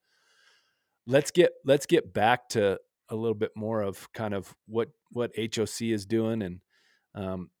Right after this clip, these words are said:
some of your goals. You talked a little bit about the mission and some of the goals. Do you have specific conservation, uh, items you're advocating for? And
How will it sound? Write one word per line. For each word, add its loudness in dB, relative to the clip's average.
some -2
of 0
your 4
goals. 2
You -4
talked 0
a -4
little -4
bit 0
about -2
the -10
mission -6
and -10
some -8
of -10
the -6
goals. 0
Do -4
you 2
have 2
specific 0
conservation, -2
uh, 0
items 2
you're 4
advocating 0
for? 0
And -10